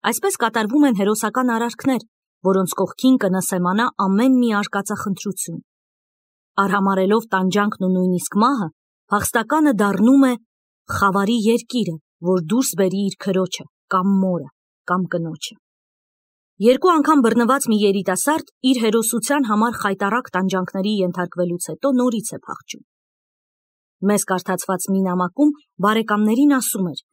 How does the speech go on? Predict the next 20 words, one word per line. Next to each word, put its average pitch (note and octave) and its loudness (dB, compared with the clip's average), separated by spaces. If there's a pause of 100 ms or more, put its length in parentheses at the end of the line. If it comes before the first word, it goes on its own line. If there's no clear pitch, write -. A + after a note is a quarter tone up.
(160)
"Մի A#3 4
երրորդ C#4 4
անգամ B3 0
է E3+ -4
դառնում, F3 0 (440)
որ F#3+ 2
ի F#3 0
վերջո F3+ -2
ազատի F#3 -4
քրոջը։ - -18 (1080)
Ասացեք C4+ -2
ինձ, D#3+ -8
բարի F3+ -2
պարոն, - -12 (600)
այս A3 -2
մարդը B3+ 0
հերոս G3+ 0
է, D#4 -2
թե B3 -2
ոճրագործ։ A3 -6